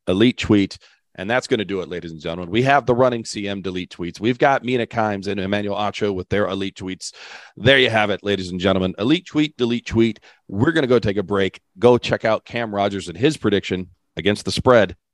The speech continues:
for the Miami Dolphins against the Buffalo Bills. And then we're coming back, Chris Cullen and myself, to talk about the Buffalo Bills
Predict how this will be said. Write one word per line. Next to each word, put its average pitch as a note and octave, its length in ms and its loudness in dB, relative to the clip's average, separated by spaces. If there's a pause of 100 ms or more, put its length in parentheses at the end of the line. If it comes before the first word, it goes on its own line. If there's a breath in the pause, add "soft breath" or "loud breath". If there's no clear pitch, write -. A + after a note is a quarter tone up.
(520)
for G2 100 -2
the E2 60 -6
Miami F#2 320 -2
Dolphins F2+ 380 -2
against F2 240 -6
the E2+ 40 -12
Buffalo F2+ 380 -2
Bills. A#2 400 6
And F#2+ 120 -4
then F#2 120 -2
we're C#3 140 4
coming G#2+ 260 0
back, E2+ 380 -4
Chris - 160 -4
Cullen F2+ 260 -2
and D#2+ 80 -8
myself, F2+ 420 0
to G2+ 100 -10
talk - 280 0
about F#2 220 2
the F2 60 -18
Buffalo F2+ 320 -2
Bills F2 300 -2